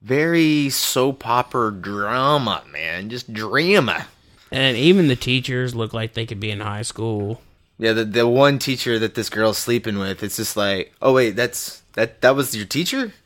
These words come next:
Speaker 2: Right.
Speaker 1: 'Cause you guys look the same age. This looks totally fine. I don't see anything wrong here. <laughs>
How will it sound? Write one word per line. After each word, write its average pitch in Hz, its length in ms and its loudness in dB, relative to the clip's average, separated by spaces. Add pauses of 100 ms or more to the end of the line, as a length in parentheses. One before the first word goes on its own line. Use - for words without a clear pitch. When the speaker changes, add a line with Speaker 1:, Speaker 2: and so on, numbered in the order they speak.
(600)
Speaker 2:
Right. 135 240 2
Speaker 1:
'Cause 143 140 2
you 175 80 2
guys 175 220 8
look 170 160 4
the 139 60 -4
same 143 300 4
age. 110 320 4
This 135 140 0
looks 147 200 2
totally 143 480 6
fine. 92 600 2
I 110 100 2
don't 135 140 2
see 123 240 -4
anything 123 360 -4
wrong 104 300 -2
here. 87 320 -10 (640)
<laughs> 156 80 0